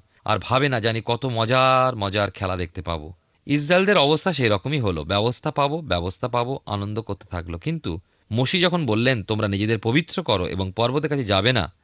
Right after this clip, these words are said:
কোনো অংশ স্পর্শ করবে না, যে করবে তাকে বানবিদ্ধ করা হবে, তা সে মানুষ হোক বা পশু হোক।" আর মোশি শিবিরের সব পুরুষকে পবিত্র করালেন, কোনো পুরুষ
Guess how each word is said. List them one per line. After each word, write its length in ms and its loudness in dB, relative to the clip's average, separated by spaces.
কোনো 180 2
অংশ 300 2
স্পর্শ 440 -2
করবে 300 0
না, 220 -4
যে 120 -2
করবে 340 0
তাকে 280 -2
বানবিদ্ধ 580 -2
করা 240 -2
হবে, 260 -4
তা 240 -2
সে 240 -6
মানুষ 340 0
হোক 100 -4
বা 120 -2
পশু 340 -8
হোক।" 140 -10
আর 160 2
মোশি 300 0
শিবিরের 340 2
সব 300 2
পুরুষকে 360 -2
পবিত্র 420 -4
করালেন, 320 0
কোনো 220 -2
পুরুষ 380 -2